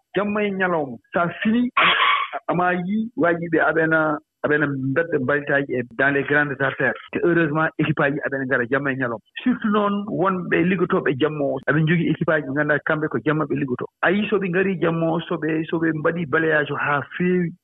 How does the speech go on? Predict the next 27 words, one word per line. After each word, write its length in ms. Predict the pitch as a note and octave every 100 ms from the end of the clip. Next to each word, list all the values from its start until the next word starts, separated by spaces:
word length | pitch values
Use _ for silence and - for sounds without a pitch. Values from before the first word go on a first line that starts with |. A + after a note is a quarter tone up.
| -
Sa 180 | F3+ F#3 -
fini, 320 | A#3 A#3 A#3 -
elle 460 | G3 G3 G3+ G3 G3
toon 200 | G3+ F#3+
feera 260 | F3+ D#3+
liggade. 380 | D3 D3+ C3 A2 - -
Te 160 | F3+ F#3+
ko 140 | F3+
jaaki 300 | C3 G#3 G#3
amen, 300 | - F#3+ A3 -
état 280 | F3 F3+ F3
o, 340 | F#3+ - - - _
omo 240 | C3+ C#3+ D3+
waɗi 300 | E3 F3+ F3
signé 220 | F#3+ F#3
ko 120 | F3+ E3
wiyete 260 | E3+ E3+
ko 100 | D#3+
code 200 | D#3 E3+
de 60 | D3
l'environnement. 600 | D3 C#3+ C3+ C3 A#2+ F#2 _ _ D#3+
Ina 120 | D#3+
dañi 260 | E3 F3+ F3
code 160 | F#3+ F3+ - -
des 220 | D3 C#3
collectivités 540 | E3+ D#3+ E3 D3 D3+
territoriales. 600 | D3 D3+ C3+ C3+ C3 A2